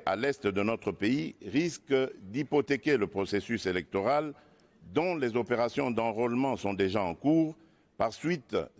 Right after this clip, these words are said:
du déplacement massif des personnes des zones de combat, de l'insécurité et de l'inaccessibilité à ces zones. Il est donc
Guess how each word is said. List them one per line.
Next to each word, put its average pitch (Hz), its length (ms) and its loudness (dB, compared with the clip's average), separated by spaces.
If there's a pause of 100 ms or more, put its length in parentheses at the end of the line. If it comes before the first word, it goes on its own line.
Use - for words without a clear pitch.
du 95 120 -8
déplacement 147 680 0
massif 131 800 -2
des 98 160 -2
personnes 107 600 0 (100)
des 90 180 -2
zones 110 260 0
de 90 80 2
combat, 127 440 0 (580)
de 110 100 2
l'insécurité 127 1160 2
et 98 60 -2
de 104 360 0
l'inaccessibilité 117 1300 0 (260)
à 104 120 0
ces 104 200 0
zones. 82 420 2 (840)
Il 98 120 -2
est 120 80 4
donc 151 280 -2